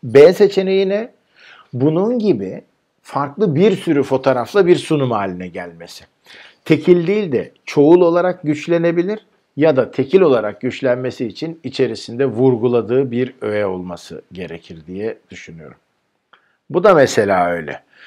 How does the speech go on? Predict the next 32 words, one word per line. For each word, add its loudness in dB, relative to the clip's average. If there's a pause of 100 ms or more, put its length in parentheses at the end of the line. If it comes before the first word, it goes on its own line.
(140)
Çok 4
güzel, 2
doğru 8
yerleri 4
görmüşüz, -2
doğru 4
yere -2
bakıyoruz. -2
Şu -2
önde 2 (220)
bize 0
yakın 2
yerde -4
parlayan 0
zeminde -4 (340)
bir -10
şey -4
olması -6
lazım. -16 (340)
"Ya -4
orada 2
geçiş -2
şeyi -4
yok." 0
falan. -4
Evet -6
abi, -10
o -6
zaman -8
seçmeyeceğiz -10
bu -20
fotoğrafı. -18